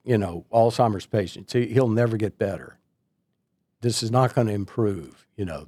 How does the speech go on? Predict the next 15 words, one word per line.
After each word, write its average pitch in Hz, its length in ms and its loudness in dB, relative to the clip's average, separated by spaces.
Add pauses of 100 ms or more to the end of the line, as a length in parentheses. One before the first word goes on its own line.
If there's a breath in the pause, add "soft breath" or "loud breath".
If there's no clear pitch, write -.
this 131 220 2
is 139 140 0
the 113 100 0
situation 113 840 0
that 92 80 -8
you 92 160 -6
have 98 160 -6
to - 100 -20
face. - 600 -2 (840)
So, 120 520 2 (100)
<clears throat> 151 640 2
um, 110 540 2 (1800)
I 117 240 4
would 110 680 2 (1000)
answer 131 680 4